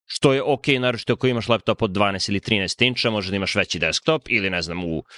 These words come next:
u avionu kad si ili u nekoj maloj sobi gde ne možeš da staviš toliki ekran, možeš da ga napraviš takvim. I drugi izuzetak je ako gledaš u Bluetooth tastaturu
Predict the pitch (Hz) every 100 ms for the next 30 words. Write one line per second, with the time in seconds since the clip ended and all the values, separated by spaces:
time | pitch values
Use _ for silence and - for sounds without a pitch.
0 | - 113 120 117 131 135 131 131 123 -
1 | 127 120 110 110 110 120 117 110 104 -
2 | 113 107 98 113 104 101 98 85 107 92
3 | - 95 - 87 - 143 135 - - 104
4 | 113 98 90 98 92 87 87 85 - -
5 | - 85 - 170 214 - _ - - _
6 | 151 123 165 180 156 123 117 120 143 175
7 | 139 147 107 - 117 139 135 - 131 123
8 | 107 135 131 123 - 110 - 110 - 143
9 | 131